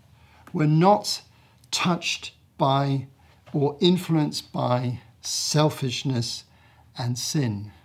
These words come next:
And therefore we can describe this as righteous anger. He was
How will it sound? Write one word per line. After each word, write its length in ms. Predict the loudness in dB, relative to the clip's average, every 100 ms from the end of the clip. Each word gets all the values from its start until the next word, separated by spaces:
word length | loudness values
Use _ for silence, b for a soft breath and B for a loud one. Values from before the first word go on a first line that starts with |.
| b
And 140 | 0 2
therefore 240 | 2 2
we 160 | 2 2
can 180 | 0
describe 640 | 0 0 0 2 4 2 0
this 280 | -2 -4 -8 -4
as 380 | 0 0 0 -8 b b b -8
righteous 800 | -4 0 4 4 2 -2 -2 0
anger. 340 | 0 0 -4
He 220 | -4 -2
was 300 | 0 -2 -4